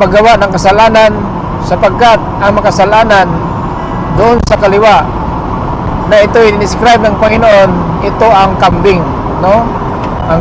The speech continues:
kambing, mga kapatid, itong mga kambing, mga masama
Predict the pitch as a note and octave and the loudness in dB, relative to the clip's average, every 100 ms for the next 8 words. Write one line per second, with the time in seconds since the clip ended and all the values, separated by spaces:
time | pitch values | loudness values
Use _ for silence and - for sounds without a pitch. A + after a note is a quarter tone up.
0 | A#3+ C4+ A#3 A3+ B3+ B3+ - - - - | 0 2 4 2 0 -4 -6 -10 -8 -8
1 | - - - - - - - - A3 B3+ | -8 -8 -8 -8 -8 -8 -6 -2 0 0
2 | A#3+ A3+ B3 - - - - - - - | 2 2 2 -2 -8 -8 -8 -10 -10 -10
3 | - - F3+ C4 A#3+ A#3 A3+ B3 B3 G#3 | -10 -8 -2 2 2 2 2 2 2 2
4 | G3+ G3 G#3 G#3+ G3+ A3 A3 G#3 | 0 0 -2 0 0 2 2 2